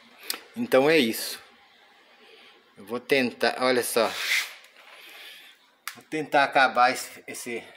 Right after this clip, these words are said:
essa visualização aqui, gente, deixando isso aqui pra vocês. Olha que coisa mais linda que esse troço. Eu sou suspeito pra falar, eu falo isso com ele, que eu, eu gosto muito de quadro, né, de pintura. Mas essa aqui eu vou falar.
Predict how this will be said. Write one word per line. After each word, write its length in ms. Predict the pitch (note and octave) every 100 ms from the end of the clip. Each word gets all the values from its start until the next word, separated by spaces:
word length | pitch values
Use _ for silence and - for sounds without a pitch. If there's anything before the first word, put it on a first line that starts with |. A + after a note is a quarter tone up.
| -
essa 180 | -
visualização 920 | A#2 B2 A#2 A#2+ A#2 A2+ G#2 - B2 A2+
aqui, 260 | - D#3+
gente, 260 | A2+ G2 -
deixando 400 | B2 A#2 C#3 C3+
isso 160 | C3
aqui 220 | B2+ C3 B2
pra 200 | A2+ A2
vocês. 340 | - A2 A2 - - - -
Olha 160 | - -
que 140 | -
coisa 320 | D3 D3 C3+ C3
mais 280 | C3 B2
linda 280 | A#2 C3+ A#2
que 120 | -
esse 200 | A#2+ -
troço. 340 | - B2+ - - - - - -
Eu 60 |
sou 180 | C#3+ G#3
suspeito 540 | A3+ C4 C4 G3 F#3+ F#3+
pra 120 | D#3+
falar, 380 | - C#3+ C3 C#3+
eu 80 |
falo 260 | D#3 E3+ F3+
isso 200 | G3 -
com 120 | F3
ele, 280 | C3+ C#3+ C#3+
que 80 | E3
eu, 60 |
eu 180 | D#3+ G3+
gosto 340 | G3 A3+ A3+ F#3+
muito 220 | G#3+ A3
de 80 | -
quadro, 480 | - A2+ A#2+ A#2+ A#2
né, 140 | C3
de 80 | A#2+
pintura. 640 | C3+ A#2 - A#2 C3+ A#2 - _ _ _ _
Mas 360 | - G#2+ G#2 G2
essa 400 | C3+ D3 - B2
aqui 220 | A2+ C3
eu 60 | B2+
vou 120 | C3+
falar. 420 | - A#2+ A2 F#2